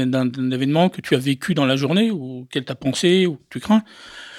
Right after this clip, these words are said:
Tu vas pas décider en te couchant de dire, « Tiens, aujourd'hui, j'aimerais bien de Nathalie ce soir. » Et puis, ça va pas venir comme ça, quoi. Par contre, si t'as passé la journée avec Nathalie,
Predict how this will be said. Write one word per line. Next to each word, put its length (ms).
Tu 100
vas 60
pas 160
décider 440
en 80
te 60
couchant 320
de 40
dire, « 160
Tiens, 160
aujourd'hui, 340
j'aimerais 320
bien 140
de 60
Nathalie 340
ce 120
soir. » 360
Et 80
puis, 140
ça 140
va 60
pas 120
venir 180
comme 140
ça, 180
quoi. 140
Par 160
contre, 180
si 80
t'as 120
passé 240
la 80
journée 200
avec 120
Nathalie, 520